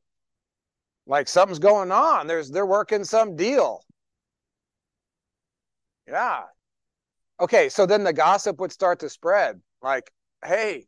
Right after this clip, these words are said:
there's a deal going on in the city gate right now. Who is it? It's Aaron and Rob. I wonder what they're doing." Like, yeah, it's probably no good, right? Yeah,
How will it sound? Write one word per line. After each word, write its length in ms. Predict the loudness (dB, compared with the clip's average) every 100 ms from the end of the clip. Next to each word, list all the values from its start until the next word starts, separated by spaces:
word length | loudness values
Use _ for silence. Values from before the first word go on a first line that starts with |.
| -10
there's 200 | -8 -6
a 80 | -8
deal 300 | -6 -4 -2
going 340 | -2 -4 -2
on 240 | 0 -2
in 80 | -4
the 100 | -10
city 280 | -8 -6 -6
gate 280 | -2 -2 0
right 280 | 0 0 -2
now. 220 | -8 -4
Who 200 | -4 -2
is 220 | -4 -4
it? 200 | -8 -8 _ _ _ _ _ -8
It's 180 | -6 0
Aaron 300 | 0 0 -2
and 120 | -2
Rob. 400 | 0 2 2 2
I 40 |
wonder 260 | -2 -2 -4
what 160 | -4
they're 140 | -4 -4
doing." 440 | -4 -4 -6 -4
Like, 320 | 0 0 -2 _ _ _ _ _ _ _ _ _ _ _ _ _ _ _ _ _ _ _ 0
yeah, 100 | 2
it's 80 | 4
probably 300 | 6 6 6
no 160 | 4
good, 340 | 6 8 8 8
right? 280 | 6 6 2 _ _ _ _ _ _ _ _ -2
Yeah, 380 | 6 6 6